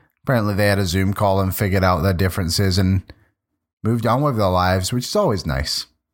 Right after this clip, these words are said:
to get over things that easily. I don't, in particular, get over things that easily, but some people do. But anyways, that was good. But basically what that did was,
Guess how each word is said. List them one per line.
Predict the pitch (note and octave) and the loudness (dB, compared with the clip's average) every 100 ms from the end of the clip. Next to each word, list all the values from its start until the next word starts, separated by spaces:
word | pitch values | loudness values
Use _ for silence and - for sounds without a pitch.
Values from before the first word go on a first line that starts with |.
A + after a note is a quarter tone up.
| _ _ _ _ _ _ _ - - | _ _ _ _ _ _ _ -20 -18
to | - | -6
get | A2 F#2+ | 0 2
over | F2 E2 | 2 0
things | E2+ F2+ F2 | 0 0 2
that | F2 | 2
easily. | E2+ E2+ E2+ E2+ - | 2 2 2 0 0
I | C3+ A2 | 0 0
don't, | E2 E2 - G#2+ - _ | 0 -2 -4 -12 -14 _
in | G2 | -2
particular, | F#2+ - F2 G2 F#2 | -2 -4 -2 0 2
get | F#2+ F#2+ | 2 2
over | F#2 F2+ | 2 0
things | G#2+ G#2 | 0 0
that | G#2 | 0
easily, | A2+ D3 E3+ F#3 | 0 0 0 0
but | D3 | 0
some | D3 | 0
people | C#3 C3 A2 | -2 -2 -2
do. | F#2 E2+ | -2 -2
But | F#2+ | 0
anyways, | D3+ C3 D2+ - - - - - - | 0 0 -2 -4 -8 -16 -20 -20 -12
that | - C3 | 0 0
was | C3+ | 0
good. | A#2+ C3 B2+ B2 A2+ | -2 0 0 0 -2
But | B2 | -4
basically | B2+ D#3+ C#3+ C#3 C3 B2+ | 0 -2 -2 -2 0 0
what | B2 A#2+ | 0 0
that | B2 G#2 | 0 0
did | G2 A#2+ A2 | -2 -2 0
was, | G#2+ G2+ - | 0 -2 -4